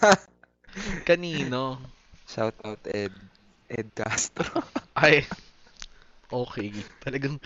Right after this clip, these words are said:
Speaker 1: talagang pi-, ay, pinasok mo talaga si Ed Castro, ah. Anong meron sa inyo
Speaker 2: Okay.
Speaker 1: naman?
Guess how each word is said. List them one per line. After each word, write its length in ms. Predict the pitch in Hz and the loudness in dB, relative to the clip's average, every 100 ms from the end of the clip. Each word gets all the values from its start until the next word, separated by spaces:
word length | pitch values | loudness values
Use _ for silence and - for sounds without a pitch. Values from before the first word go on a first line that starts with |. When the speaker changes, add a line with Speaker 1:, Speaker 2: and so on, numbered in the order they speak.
| - - | -14 0
Speaker 1:
talagang 360 | 170 160 160 160 | 6 8 8 4
pi-, 220 | 156 151 | 4 2
ay, 140 | 147 147 | 2 0
pinasok 540 | 151 147 135 - 139 | 2 4 4 2 -4
mo 80 | 147 | -2
talaga 320 | 139 135 143 | -2 0 -4
si 100 | - | -4
Ed 240 | 107 113 | -4 -4
Castro, 560 | 120 107 95 - - 104 | -2 -2 -2 -6 -8 -8
ah. 240 | 95 85 98 - - - - - | -8 -10 -14 -18 -20 -20 -18 -8
Anong 240 | 123 131 | -8 -6
meron 240 | 117 107 107 | -6 -8 -8
sa 160 | 107 | -10
inyo 160 | 107 104 | -10 -10
Speaker 2:
Okay. 80 | 101 | -12
Speaker 1:
naman? 240 | 101 101 | -12 -12